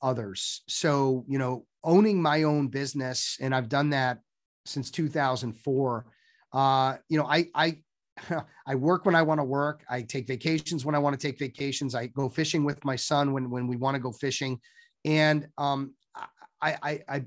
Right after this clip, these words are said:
you know, I have the freedom and control and all of that to do what I want. And so whether you're at a firm or you're not at a firm, um,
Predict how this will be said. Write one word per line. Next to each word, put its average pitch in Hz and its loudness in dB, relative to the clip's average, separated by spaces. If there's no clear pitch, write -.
you 156 0
know, 135 0
I 127 -2
have 175 4
the 156 0
freedom 160 0
and 127 -4
control 151 2
and 139 0
all 143 0
of 135 0
that 139 -2
to 139 -8
do 131 -2
what 135 0
I 127 2
want. 139 0
And 117 -8
so 135 -2
whether 156 4
you're 139 0
at 160 8
a 196 4
firm 165 2
or 151 2
you're 135 -2
not 165 0
at 165 -2
a 127 -6
firm, 120 -2
um, 131 4